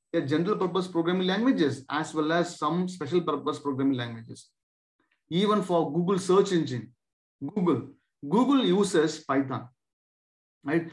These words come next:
So we the country using Google, but China is using what? A different search engine. They are not using Google products.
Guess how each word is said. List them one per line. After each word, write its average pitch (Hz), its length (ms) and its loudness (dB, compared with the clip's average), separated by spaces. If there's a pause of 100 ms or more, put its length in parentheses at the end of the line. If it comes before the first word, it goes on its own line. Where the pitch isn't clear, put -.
So 175 140 2
we 185 180 0
the 233 160 4
country 175 560 0 (480)
using 214 340 0
Google, 156 400 2 (640)
but 139 220 -4
China 202 340 0
is 196 240 -2
using 196 320 0
what? 123 340 -2
A 151 60 0
different 156 320 0
search 160 280 0
engine. 131 340 -4 (340)
They 160 140 4
are 190 100 4
not 208 240 2
using 196 280 -2
Google 185 240 0
products. 135 520 -4